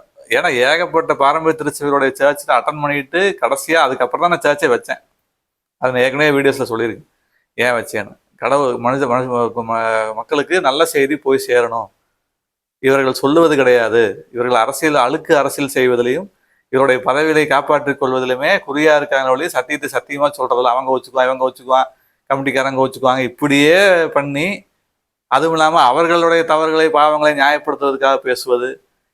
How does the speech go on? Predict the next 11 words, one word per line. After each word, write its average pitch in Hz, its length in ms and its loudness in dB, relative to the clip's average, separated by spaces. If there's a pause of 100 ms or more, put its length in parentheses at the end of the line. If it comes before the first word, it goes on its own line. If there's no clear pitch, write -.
இப்படித்தான் 165 400 0
பிரசங்கம் 165 380 0
போயிட்டு 156 300 0
இருக்குதே 131 200 4
ஒழிய, 120 440 2
உண்மையான 160 500 -2
சத்தியத்தை, 147 640 -2
செய்தியை, 139 520 -2
மெய்யான 139 680 0
கிறிஸ்துவை 139 500 -4
காட்டுகின்ற 123 800 -2